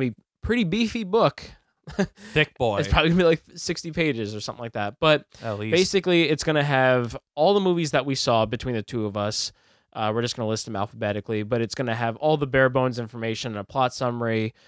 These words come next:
Speaker 1: uh, you know, Rotten Tomato scores, R scores. If you're looking for a movie, you can look through there, find a genre you like, and maybe it'll help you pick out a movie to watch or tell you which movies to avoid.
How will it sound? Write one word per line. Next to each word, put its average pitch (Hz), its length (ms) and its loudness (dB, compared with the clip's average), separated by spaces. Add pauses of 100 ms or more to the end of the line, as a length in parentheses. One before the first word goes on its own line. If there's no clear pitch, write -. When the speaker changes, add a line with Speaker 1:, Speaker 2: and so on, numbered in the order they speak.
(280)
Speaker 1:
uh, 98 360 -2
you 107 80 -6
know, 98 200 -10
Rotten 127 260 -2
Tomato 120 280 -4
scores, 110 420 -6
R 110 180 -2
scores. 110 640 -4 (220)
If 160 220 -6
you're 131 240 2
looking 131 340 2
for 135 160 0
a 127 60 0
movie, 127 640 0
you 127 120 -6
can 113 140 -6
look 117 160 -2
through 117 220 -6
there, 117 300 4
find 113 280 -2
a 107 80 0
genre 107 360 -4
you 107 200 0
like, 107 420 0 (400)
and 104 280 -4
maybe 110 280 -2
it'll 107 280 -2 (120)
help 143 220 -2
you 113 60 -6
pick 139 200 -2
out 127 140 4
a - 20 -2
movie 151 280 0
to 165 100 2
watch 160 480 0 (140)
or 143 340 2 (520)
tell 156 160 0
you 190 120 2
which 175 200 0
movies 185 260 -4
to 170 120 0
avoid. 185 460 0